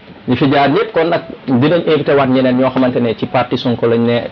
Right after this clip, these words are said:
parti A P R ñëpp dinañ leen woo ñu ñëw fii ñu toog ñu waxtaan ak ñoom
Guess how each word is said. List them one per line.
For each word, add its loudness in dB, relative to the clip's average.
parti -2
A -2
P 0
R -4
ñëpp 0
dinañ 2
leen 2
woo 4
ñu 0
ñëw 0
fii -6
ñu -6
toog -2
ñu -4
waxtaan -4
ak -10
ñoom -4